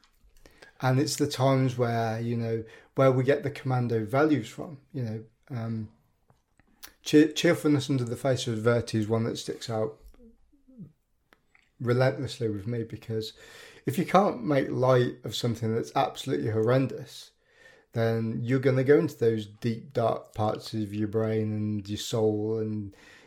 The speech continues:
you're gonna get sucked down with it, and that's gonna have a negative effect on your performance as well.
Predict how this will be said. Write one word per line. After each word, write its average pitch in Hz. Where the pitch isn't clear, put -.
you're 123
gonna 120
get -
sucked -
down 110
with 110
it, 113
and 117
that's -
gonna 123
have 110
a 113
negative 117
effect -
on 110
your 107
performance 127
as 110
well. 127